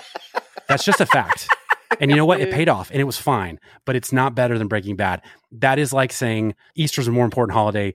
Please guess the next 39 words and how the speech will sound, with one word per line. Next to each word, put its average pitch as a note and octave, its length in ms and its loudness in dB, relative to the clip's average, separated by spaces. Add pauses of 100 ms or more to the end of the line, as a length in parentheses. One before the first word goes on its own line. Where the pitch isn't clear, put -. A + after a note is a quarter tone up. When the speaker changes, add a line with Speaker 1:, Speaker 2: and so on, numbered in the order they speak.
(140)
Speaker 2:
than A2 100 -4
Christmas G#2 560 -2 (240)
because A#2 220 -2
the G#2 60 -4
resurrection G#2+ 560 0
is G2+ 140 -8
more G#2+ 160 -2
interesting - 220 -6
Speaker 1:
The - 80 2
Speaker 2:
than G3+ 80 -8
the F#4 60 0
Speaker 1:
food A4+ 120 4
Speaker 2:
birth. A#4 120 0
Speaker 1:
is D4+ 80 -10
better. F#4 540 0
Speaker 2:
<laughs> F#3+ 60 -18 (260)
If - 80 -14
Speaker 1:
The - 80 0
Speaker 2:
you D#4 60 0
don't - 100 0
have - 100 4
the D#3+ 80 0
Speaker 1:
resurrection E3 220 2
Speaker 2:
birth, D3 120 -2
Speaker 1:
is - 0 -
Speaker 2:
you G4 140 -2
can't D#4 80 -10
Speaker 1:
better. D#4 300 4
Speaker 2:
resurrect, C3+ 420 -4
you - 80 -14
can't F3 220 0
resurrect D#3+ 340 -2
Speaker 1:
I D3 60 2
Speaker 2:
nothing, B3 200 -2
Speaker 1:
will, B4+ 100 0 (260)
I - 60 4
Speaker 2:
okay? C4+ 80 0
Speaker 1:
will F#4 160 -4
say F#4 220 -4